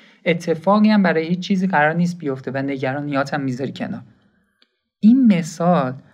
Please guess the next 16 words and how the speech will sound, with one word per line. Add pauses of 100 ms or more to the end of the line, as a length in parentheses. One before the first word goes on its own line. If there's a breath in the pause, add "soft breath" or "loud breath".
(120)
توی
اشل
کوچیکتر
دقیقاً
اتفاقیه
که (300 soft breath)
وقتی
ما
قراره
به
آگاهی
برسیم، (220)
در
مغزمون
ایجاد
می‌شه.